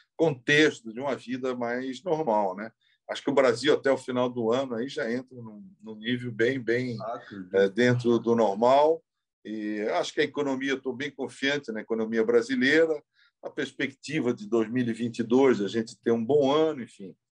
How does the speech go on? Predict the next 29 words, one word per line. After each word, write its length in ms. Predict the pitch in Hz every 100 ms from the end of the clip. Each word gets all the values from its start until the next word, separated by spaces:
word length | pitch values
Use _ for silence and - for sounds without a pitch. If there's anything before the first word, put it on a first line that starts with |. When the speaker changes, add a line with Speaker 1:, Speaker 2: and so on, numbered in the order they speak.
| _ _ -
Speaker 1:
O 80 | 320
quadro 340 | 240 202 185
político 480 | 160 208 175 170 -
brasileiro 500 | 180 170 160 175 190
é 40 | 185
que 160 | -
é 40 | 185
essa 600 | 180 214 208 196 147 107 _ -
dúvida, 480 | 156 156 156 165 165
porque 260 | - -
é 260 | 147 127 120
um 80 | 123
incógnito, 640 | 120 - 127 131 120 120
enfim. 380 | 113 98 - - _ _ -
Speaker 2:
É, 260 | 131 147 165
e, 280 | 226 226
e 40 | 254
a 60 | 262
reforma 520 | 240 - 214 185 160
tributária, 560 | - 143 135 160 147 110
como 220 | 165 208
é 20 |
que 80 | 202
você 100 | 185
tá 160 | 156 127
vendo? 280 | 117 113 117
Ela 160 | 156
vai, 340 | 175 214 214
o 40 | 202